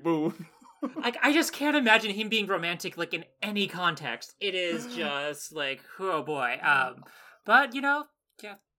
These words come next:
Speaker 2: yeah, love is love, I guess, and stuff like that. It's just like, I don't want him in the L G B T community. I don't, I don't <laughs> want him here.
Speaker 1: What, I, one other thing is, and I'm gonna make a daring claim. He, <sighs> in his younger years, he wasn't a bad-looking guy.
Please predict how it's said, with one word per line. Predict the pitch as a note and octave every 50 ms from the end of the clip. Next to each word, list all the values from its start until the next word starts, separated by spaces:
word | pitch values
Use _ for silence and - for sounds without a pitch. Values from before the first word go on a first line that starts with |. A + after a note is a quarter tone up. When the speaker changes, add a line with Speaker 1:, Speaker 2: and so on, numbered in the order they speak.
| _
Speaker 2:
yeah, | - - - E3+ - G3 - - - - - E3 D#3
love | E3+ E3+ F3+ G#3 G#3
is | A#3 G#3+ -
love, | F#3 G3 A3 A3+ G#3+
I | F#3+ F3+
guess, | D#3+ E3+ E3 F3 - -
and | E3+
stuff | - F3+ D#3+
like | F#3 F3
that. | - F3+ - -
It's | E3+
just | - G#3+ G3+
like, | - G#3 G3+ - - - - - -
I | - -
don't | D#4 E4+ C#4+
want | B3 C4 D4 D4
him | C#4 A#3+
in | A#3+ B3
the | C4 B3
L | G3+ G#3+ A3
G | A3
B | B3 B3
T | G#3 G3+
community. | A#3 A#3+ B3 A#3+ A#3+ A3 F3
I | - F3+ A#3+
don't, | C4+ C4 A3+ - -
I | G#3 B3+
don't | C#4 C#4+ C4+ A#3
<laughs> | G#3+ -
want | C#4+ C4 A#3+ A#3+ B3
him | B3 A3 - A#3+ A3+ D#3+
here. | A#3 - - E3 G#3 - F#3 - - - - - - - - - - E3 F3+ E3+ D3 - C#3 C#3
Speaker 1:
What, | C#3+ D#3 F3+ A3 - G3+ G#3+ -
I, | F#3 G#3+
one | G#3+ C4 F4 A4+ A4+ B4+ B4
other | - D#4+
thing | G3 G#3+ F3+
is, | E3 D#3+ D3+ -
and | - G#3 G#3+
I'm | C#4 C#4 C#4+
gonna | C#4+ A#3+ G#3+
make | G#3 G3 F3+ F3
a | F3+
daring | E3+ D#3+ - - - - - E3+ D#3+ D#3 D3+ D3 C#3+ C#3
claim. | D3 - - - D3 B2 A#2 A2 - _ _ _ _ - - _ _
He, | - A#3+ - - - - -
<sighs> | - - - _ _ -
in | F#3 G3 B3
his | E4 D4+ G#3 E3+
younger | G#3 G#3+ B3 C4 A#3+
years, | A3 G#3 A#3 C#4+ C#4+ B3 -
he | - G#3
wasn't | G3+ E3 D#3 F3 G3+ A3 C4+ B3+ A3
a |
bad-looking | D#3+ C3 - D3+ D3 E3 F#3+ F#3+ E3+ E3 E3+ D#3+ - F3+ D#3 D3
guy. | C3+ C#3 D3 - D#4+ -